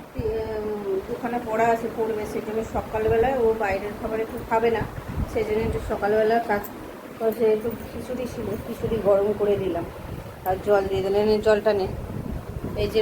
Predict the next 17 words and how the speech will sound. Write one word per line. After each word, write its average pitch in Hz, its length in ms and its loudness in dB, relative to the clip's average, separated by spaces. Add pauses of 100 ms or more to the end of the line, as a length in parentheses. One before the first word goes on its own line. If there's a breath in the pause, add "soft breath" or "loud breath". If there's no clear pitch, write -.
দেখুন, 220 380 4 (360)
রেডি 214 280 4
হয়ে 214 240 4
গিয়েছে, 226 420 2 (680)
খেয়ে 254 280 6 (440)
বেরিয়ে 190 400 6
যাবে। 175 220 0 (720)
আমি 214 140 8 (140)
এখনও 226 220 4 (100)
ঘরের 214 300 6
কাজকর্ম 208 380 4 (160)
সারিনি। 220 380 2
ওর 208 140 0
পাপা 185 240 2
কালকে 196 220 0 (100)
আস্তে 190 280 -2
আস্তে - 200 -4